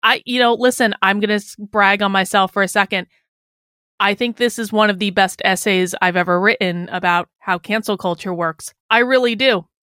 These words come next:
I'm really proud of this essay. And some people might be distracted by the subject matter of the essay, and you'll understand why in a moment.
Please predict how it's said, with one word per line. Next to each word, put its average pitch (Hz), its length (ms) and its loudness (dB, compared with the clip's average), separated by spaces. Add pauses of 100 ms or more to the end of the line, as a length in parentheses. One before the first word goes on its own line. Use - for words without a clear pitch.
(380)
I'm 214 220 0
really 233 460 4
proud 226 340 4
of 214 100 -2
this 226 200 2
essay. 180 500 2 (640)
And 196 420 0
some 220 300 0
people 226 340 -2
might 202 300 0
be 196 220 -4
distracted 196 920 -2
by 185 140 2
the 170 100 -12
subject 190 420 -6
matter 247 460 0 (180)
of 226 160 -2
the 240 140 0
essay, 254 500 2 (540)
and 185 180 -2
you'll 180 160 2
understand 180 540 0
why 175 180 2
in 170 80 -2
a - 20 -4
moment. 247 380 2